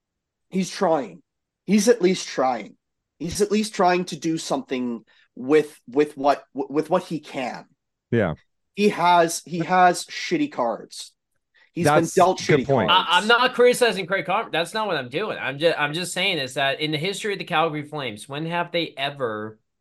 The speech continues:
Speaker 3: you know, ever freed up cap space,
Speaker 2: Right.
Speaker 3: and when have they ever properly used it?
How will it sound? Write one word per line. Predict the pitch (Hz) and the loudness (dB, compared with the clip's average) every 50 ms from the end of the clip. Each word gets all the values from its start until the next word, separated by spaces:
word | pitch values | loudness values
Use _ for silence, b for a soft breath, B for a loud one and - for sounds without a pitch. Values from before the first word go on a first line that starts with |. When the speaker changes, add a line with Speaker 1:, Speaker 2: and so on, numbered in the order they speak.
| _ _ _ _ _ _ _ _ _ _ _ _ _ _ _ _ _ _ - | _ _ _ _ _ _ _ _ _ _ _ _ _ _ _ _ _ _ -6
Speaker 3:
you | 151 151 | -2 -2
know, | 151 143 - - | 0 0 0 0
ever | 156 170 175 214 202 | 0 2 2 2 0
freed | - - 202 196 196 | 0 0 -2 0 0
up | 185 - | 0 2
cap | - 185 175 170 147 | 2 2 2 4 4
space, | 156 | 4
Speaker 2:
Right. | 151 147 147 131 104 87 | 4 4 4 4 2 0
Speaker 3:
and | 147 147 135 151 | -4 -8 -8 -4
when | 151 165 165 | -2 0 0
have | 165 151 | 0 0
they | 156 143 139 - - | -2 -4 -4 -2 -2
ever | 143 143 135 139 147 135 | -2 -2 -2 -4 -6 -6
properly | - - 143 131 123 123 127 120 117 110 | -6 -2 0 0 0 0 -2 -6 -10 -10
used | 101 104 95 - - _ | -10 -14 -14 -16 -18 _
it? | _ | _